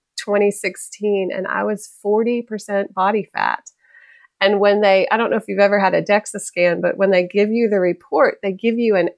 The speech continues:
x-ray of your body. And so it was an outline of my body, and he handed it to me, and I was like, "Is this me?"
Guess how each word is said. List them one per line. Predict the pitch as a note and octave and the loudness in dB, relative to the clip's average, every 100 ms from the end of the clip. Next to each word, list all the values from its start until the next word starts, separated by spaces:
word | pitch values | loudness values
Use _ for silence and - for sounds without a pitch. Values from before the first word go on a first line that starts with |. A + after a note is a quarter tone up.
| _ - | _ 0
x-ray | G#3+ A3 - G3+ | 0 0 -2 0
of | G3 | 0
your | F#3 E3+ | 0 -2
body. | - F3 G#3 A#3+ G3 A2 - - - - - | 2 4 6 4 2 -4 -8 -16 -20 -20 -4
And | A3 | -2
so | A#3+ A3+ | 2 4
it | |
was | - A3 | 4 2
an | A3 | 2
outline | - A3 B3+ A#3+ G#3+ | 4 2 2 0 0
of | G#3 | 0
my | G3+ | 0
body, | F3+ G3+ B3 D#4 A#3 | 4 6 6 4 2
and | G3 | 2
he | G3+ G#3+ G3+ | 0 0 2
handed | A3 C#4+ C#4+ | 2 2 2
it | C3+ | -2
to | - A3+ | -2 -2
me, | G#3+ G3+ | 2 2
and | G3+ | 2
I | G#3 | 0
was | G#3 | 0
like, | G#3+ G3 - | 0 -2 -2
"Is | F#3+ F#3 | -6 -4
this | F#3+ A4 - - | -4 -4 -4 -4
me?" | C#3+ D#3 D4 | -2 2 2